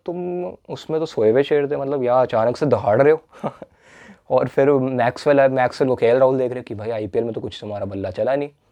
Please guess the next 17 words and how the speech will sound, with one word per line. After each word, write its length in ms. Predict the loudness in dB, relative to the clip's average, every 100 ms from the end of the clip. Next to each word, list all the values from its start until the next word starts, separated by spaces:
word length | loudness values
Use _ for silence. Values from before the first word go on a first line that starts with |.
| _ _
और 100 | -4
यहाँ 200 | 0 2
पर 140 | 2
इतनी 200 | 0 -2
तेज 220 | -2 -2 0
तेज 120 | 2
दहाड़ 280 | 4 4 4
रहे 100 | 2
हो 60 |
तुम 200 | 2 -2
भी। 120 | -4 -8 _ _ -20 _ 2
तो 260 | 6 6
इन्होंने 240 | 4 0 -2
अपना 200 | 0 0
जलवा 360 | 0 2 4
आईपीएल 340 | 2 0 -2
में 100 | -2